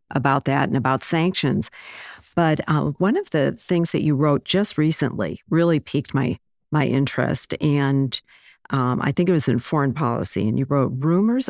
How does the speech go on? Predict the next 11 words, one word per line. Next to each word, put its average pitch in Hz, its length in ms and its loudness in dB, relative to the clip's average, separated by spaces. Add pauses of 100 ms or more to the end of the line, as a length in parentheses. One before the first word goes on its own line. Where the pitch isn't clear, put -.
are 147 140 0
abounding 139 760 0 (520)
that 147 180 2
after 143 300 0
ten 202 400 0
months 147 320 0
of 131 100 -2
almost 135 340 0
no 151 280 2
diplomatic 147 640 -2
activity, - 640 -4